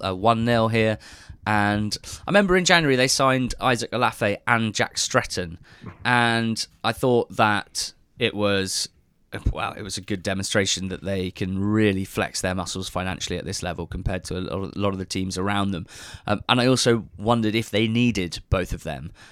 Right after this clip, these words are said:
Uh, and little did I know, because at that time, Carl Wootton and Paddy Mallon were playing brilliantly, and they were combining really well, and they're both scoring and, and creating goals for each other. But Wootton's picked up an injury. He's out at the moment. He's a big miss because of what he does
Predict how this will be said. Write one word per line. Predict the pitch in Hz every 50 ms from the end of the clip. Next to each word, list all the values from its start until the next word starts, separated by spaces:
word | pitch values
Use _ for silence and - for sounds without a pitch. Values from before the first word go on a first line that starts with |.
| - - -
Uh, | 101 95 95 95 98 98 -
and | - 107 110 110 107 107 107 - - - _
little | 120 143 - 120 110
did | 117 113
I | 113 113
know, | 113 120 120 107 95 87
because | 80 101 - - 113 107 101 - - - - - - - - _ _ _ _ _
at | 131 139 -
that | 143 139 -
time, | - 143 151 147 135
Carl | 123 - 123 120 117
Wootton | 120 120 120 - 117 110
and | 104 107
Paddy | 107 104 104
Mallon | 104 107 104 101 98
were | 98 92
playing | - 107 98 95 98 -
brilliantly, | - 110 117 117 110 95 - 98 98 95 95 95 - -
and | - 98 95 95
they | 90 92 90
were | 90 92 90 90 92
combining | - - 107 98 92 104 110 110 110 104
really | 101 98 98 95
well, | 98 95 98
and | 95 95
they're | 95
both | 95 - 107 107 107
scoring | - - - 110 104 101 101 98 101
and, | 98 98 - -
and | 98 -
creating | - 107 95 82
goals | 95 - 95 98 95 -
for | - 95
each | 92 - - 101
other. | 92 90 92 - - - - - -
But | - 113 -
Wootton's | 127 151 147 - 127 123 123 117 - -
picked | - - - -
up | 120 -
an | 107 110
injury. | 131 139 127 113 123 127
He's | 117 110 101 120
out | 120 127 113
at | - 101
the | 113
moment. | 110 113 110 110 113 110 - -
He's | 98 98
a | 98
big | - _ - 117 98
miss | 104 110 110 101 92 -
because | - - 95 - 104 92
of | 95 95
what | 98 87
he | 101 90
does | - 104 98 92 90 - -